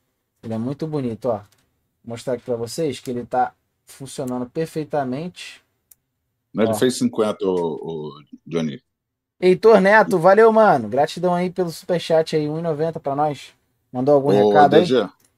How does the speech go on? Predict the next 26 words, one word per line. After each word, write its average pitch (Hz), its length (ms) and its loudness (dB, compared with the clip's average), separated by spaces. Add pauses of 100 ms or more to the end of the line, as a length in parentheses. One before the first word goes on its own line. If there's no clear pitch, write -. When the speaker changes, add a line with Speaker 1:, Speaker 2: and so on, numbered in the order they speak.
(160)
Speaker 2:
Gustavo 101 400 -4
Vieira, 101 400 -6 (560)
God 90 220 -6
of 92 180 -8
War, 82 220 -4
cinquenta. - 560 -10 (1400)
Speaker 1:
Gustavo 143 400 0
Vieira? 135 480 -4 (680)
Speaker 2:
Isso. - 500 -10 (200)
Speaker 1:
Tá, 110 200 -6
já 117 120 -10
anotei 120 360 -12
pra 117 160 -8
ele 113 180 -6
aqui 120 180 -16
hoje, 104 340 -10
calma 104 160 -14
aí. 101 120 -14 (1500)
Speaker 2:
É, 98 180 4
ele 85 80 -2
já 92 140 -2
pegou 98 220 -6
alguma 98 200 -6
coisa 87 220 -4
hoje. 78 260 -8 (540)
Speaker 1:
Já. 101 320 -14